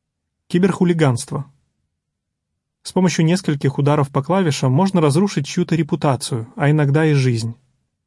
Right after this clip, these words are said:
Звучит как преувеличение, но это факт, говорит четырнадцатилетний Даниэль.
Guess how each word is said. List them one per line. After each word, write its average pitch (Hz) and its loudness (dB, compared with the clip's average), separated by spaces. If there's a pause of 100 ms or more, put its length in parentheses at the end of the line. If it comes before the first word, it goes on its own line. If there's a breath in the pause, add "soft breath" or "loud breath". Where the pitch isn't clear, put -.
(140)
Звучит 139 0
как 156 0
преувеличение, 147 2
но 143 4
это 180 -2
факт, - -4 (580)
говорит 127 2
четырнадцатилетний 127 -2
Даниэль. 120 -2